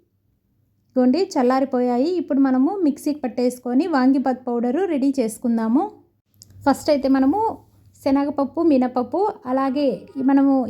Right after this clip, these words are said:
ఈ స్పైసెస్ కూడా వేసుకుందాము. ఎండుమిరపకాయలు ఇవి పొడి కొట్టుకున్న తర్వాత మరొకసారి మిక్సీకి పట్టేసుకుందామండి.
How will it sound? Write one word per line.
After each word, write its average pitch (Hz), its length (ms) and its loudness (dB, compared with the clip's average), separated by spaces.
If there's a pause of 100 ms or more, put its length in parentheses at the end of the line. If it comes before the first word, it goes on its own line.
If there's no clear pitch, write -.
ఈ - 60 2
స్పైసెస్ 269 540 -2
కూడా 269 220 0
వేసుకుందాము. 240 640 0 (1040)
ఎండుమిరపకాయలు 294 840 2 (160)
ఇవి 302 220 -2
పొడి 269 180 2
కొట్టుకున్న 269 420 0
తర్వాత 247 460 -2 (400)
మరొకసారి 269 720 0
మిక్సీకి 269 300 -4
పట్టేసుకుందామండి. 226 920 -2